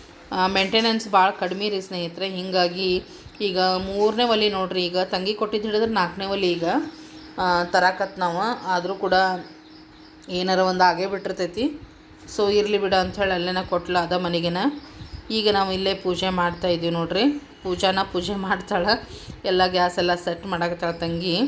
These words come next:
ಈಗೇನೈತಿ ಮಸ್ತ್ ಅಂದ್ರೆ ಮಸ್ತ್ ಕಾಣಕತ್ ನೋಡ್ರಿ ಹೊಸ ಒಲಿ. So ಈ ಥರ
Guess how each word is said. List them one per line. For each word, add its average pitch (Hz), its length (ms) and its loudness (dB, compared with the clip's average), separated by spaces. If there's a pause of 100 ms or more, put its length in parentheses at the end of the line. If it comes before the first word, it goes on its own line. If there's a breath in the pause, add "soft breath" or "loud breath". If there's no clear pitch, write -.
(720 loud breath)
ಈಗೇನೈತಿ 208 840 0 (1160)
ಮಸ್ತ್ 202 300 2
ಅಂದ್ರೆ 202 160 0
ಮಸ್ತ್ 185 300 -2
ಕಾಣಕತ್ 180 400 -2
ನೋಡ್ರಿ 175 240 -2
ಹೊಸ 170 220 -2
ಒಲಿ. 175 340 2 (4000)
So 185 120 4
ಈ 175 140 2
ಥರ 170 220 0